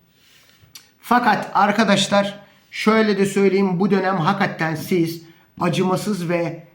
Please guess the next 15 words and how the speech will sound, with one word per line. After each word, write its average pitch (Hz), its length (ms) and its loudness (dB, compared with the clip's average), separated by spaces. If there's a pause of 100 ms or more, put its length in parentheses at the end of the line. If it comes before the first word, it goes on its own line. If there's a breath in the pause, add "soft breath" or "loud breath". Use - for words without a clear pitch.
(180)
e, 147 320 -2
çok 196 360 -2
açık 151 260 -6
sözlü 156 320 -4
olabilirsiniz. 151 840 -2 (480 soft breath)
Acımasız 175 640 -2
derecede 156 400 -2
açık 147 240 -6
sözlü 151 300 -4
olabilirsiniz. 151 680 -2 (440 loud breath)
O 180 120 2
yüzden 165 380 -2
de 160 60 -2
arkadaşlar, 156 840 -4 (420 loud breath)
e, 127 40 -12